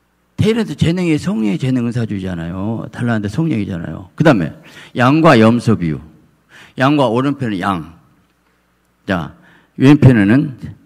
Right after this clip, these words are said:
염소. 그래서 양한테 심판대, 벽판 심판대, 어? 너희가 나한테 먹을 거 줬고 목말 때 마시게 했고 나에게 영접했고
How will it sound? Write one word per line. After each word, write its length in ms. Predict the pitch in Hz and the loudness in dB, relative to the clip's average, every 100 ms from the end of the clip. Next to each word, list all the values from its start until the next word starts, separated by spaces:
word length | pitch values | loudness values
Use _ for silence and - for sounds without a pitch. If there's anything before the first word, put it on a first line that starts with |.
| - 92 | -10 0
염소. 500 | 107 110 101 78 - _ _ _ _ _ _ _ _ _ _ _ _ _ | 2 4 0 -4 -10 _ _ _ _ _ _ _ _ _ _ _ _ _
그래서 720 | 165 147 160 160 160 - - _ _ _ _ _ _ | 2 4 6 4 2 -8 -20 _ _ _ _ _ _
양한테 1000 | 120 135 180 175 151 143 127 90 85 - - - _ _ _ | -2 2 4 6 8 8 8 4 -2 -10 -20 -20 _ _ _
심판대, 520 | - 208 185 160 127 | -2 2 4 4 2
벽판 300 | 123 131 120 | 2 0 0
심판대, 560 | 117 113 104 113 135 - - - _ _ _ _ - | 0 -2 -2 -4 -4 -12 -20 -20 _ _ _ _ -6
어? 260 | 113 120 - - _ _ _ _ | -2 -2 -6 -14 _ _ _ _
너희가 480 | - 139 135 123 110 | 6 8 8 6 4
나한테 320 | 98 110 107 | 2 -2 0
먹을 240 | 104 120 120 | 2 2 2
거 140 | 117 | 0
줬고 720 | 107 110 110 110 107 - - - _ _ _ _ _ _ _ _ - | 2 2 4 4 4 0 -8 -20 _ _ _ _ _ _ _ _ -6
목말 340 | 104 113 123 | 0 2 2
때 80 | 110 | 2
마시게 380 | 104 107 110 110 | 0 0 0 0
했고 580 | 107 110 110 113 - - - _ _ _ _ _ _ _ _ _ _ _ | 0 0 0 0 -6 -16 -20 _ _ _ _ _ _ _ _ _ _ _
나에게 360 | 104 120 117 | 0 2 6
영접했고 920 | 117 123 120 110 107 113 113 - - | 6 8 6 4 4 2 0 -2 -16